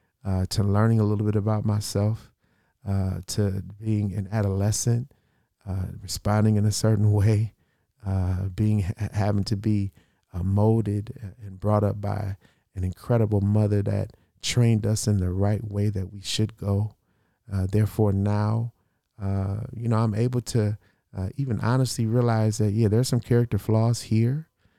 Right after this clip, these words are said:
Uh, there are some even, uh, habits of the mind that I'm working every single day to press toward, uh, the mark of the high prize, uh, which is in the high calling of, of the Most High God and, and his dear Son.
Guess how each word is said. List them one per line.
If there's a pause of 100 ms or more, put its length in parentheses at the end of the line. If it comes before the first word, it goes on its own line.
(320)
Uh,
there
are
some
even, (340)
uh,
habits
of
the
mind
that (320)
I'm
working (100)
every
single
day
to
press
toward, (400)
uh,
the
mark
of
the
high
prize, (520)
uh,
which
is
in
the
high
calling
of, (340)
of
the
Most
High
God
and,
and
his
dear
Son.